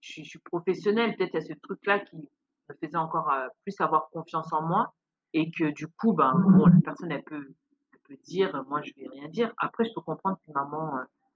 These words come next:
lambda, ça puisse la faire un peu, euh, douter et que, euh,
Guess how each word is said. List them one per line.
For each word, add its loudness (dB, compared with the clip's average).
lambda, 4
ça 2
puisse -8
la 0
faire 4
un 4
peu, 10
euh, 2
douter 4
et 0
que, -4
euh, -4